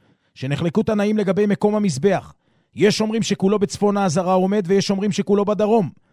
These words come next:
יש אומרים שהיה עומד באמצע העזרה, חציו בצפון וחציו בדרום. ופירשו שם בגמרא את משנתנו כדעת הסוברים שהיה כולו בצפון. ומאחר וההיכל היה באמצע העזרה, ופתח ההיכל היה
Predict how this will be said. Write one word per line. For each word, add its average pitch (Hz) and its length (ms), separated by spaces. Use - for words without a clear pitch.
יש 233 280
אומרים 202 280
שהיה 202 240
עומד 202 300
באמצע 202 480
העזרה, 165 360
חציו 196 340
בצפון 196 420
וחציו 180 360
בדרום. 160 420
ופירשו 127 400
שם 208 160
בגמרא 190 320
את 208 100
משנתנו 202 540
כדעת 190 280
הסוברים 202 360
שהיה 202 220
כולו 208 260
בצפון. 214 460
ומאחר 123 380
וההיכל 202 360
היה 190 140
באמצע 185 360
העזרה, 165 380
ופתח 180 360
ההיכל 180 340
היה 175 320